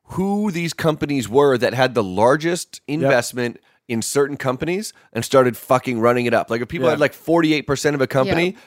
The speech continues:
Speaker 1: they'd buy the other fifty-one percent,
Speaker 3: Yeah.
Speaker 1: so just fuck this dude out of all of his money.
Speaker 2: It, th-, it was, it was a
Speaker 1: But it was, like you said, venture capitalists. It wasn't like a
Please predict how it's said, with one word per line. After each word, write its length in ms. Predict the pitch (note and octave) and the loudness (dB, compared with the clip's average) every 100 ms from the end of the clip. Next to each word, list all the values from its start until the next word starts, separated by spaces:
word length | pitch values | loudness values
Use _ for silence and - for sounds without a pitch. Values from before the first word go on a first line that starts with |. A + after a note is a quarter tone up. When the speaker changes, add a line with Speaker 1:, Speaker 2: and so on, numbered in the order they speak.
| - | -2
Speaker 1:
they'd 200 | C#3+ - | -2 2
buy 240 | C3+ D3+ | 2 2
the 100 | C#3 | 2
other 160 | C#3+ C3+ | 2 2
fifty-one 480 | - D3 C#3+ C#3 D3 | -2 -2 2 4 4
percent, 420 | D#3 - D3 D#3 | 2 0 0 0
Speaker 3:
Yeah. 40 | - | -4
Speaker 1:
so 60 | |
just 200 | C3 B2 | -8 -8
fuck 280 | - D3 C#3 | -4 -2 -2
this 120 | C3+ A#2+ | -4 -4
dude 200 | C3+ A#2 | 0 2
out 100 | A2 | 4
of 80 | |
all 160 | A2 A#2 | 4 4
of 80 | A2+ | 4
his 120 | G2+ | 0
money. 320 | G#2 G2 G2+ - | -2 -4 -6 0
Speaker 2:
It, 280 | E3 D#3+ | 0 2
th-, 160 | C#3 D#3+ | 0 2
it 140 | E3+ E3 | 4 4
was, 280 | F#3 E3 | 6 4
it 200 | E3+ D#3 | 2 4
was 180 | D#3 C3+ | 4 4
a 20 | C3+ | 6
Speaker 1:
But 120 | E3 | 8
it 40 | |
was, 240 | F#3 C3+ C#3 | 6 4 2
like 220 | D#3 D3+ | 2 2
you 60 | |
said, 240 | D#3+ G3+ C#3+ | 0 0 2
venture 260 | C3+ C3+ | 0 -2
capitalists. 380 | - D#3+ D3 G2 | -2 -2 -2 -2
It 40 | G#2 | 0
wasn't 180 | B2+ A#2 | 0 0
like 100 | |
a 80 | G#2+ | -2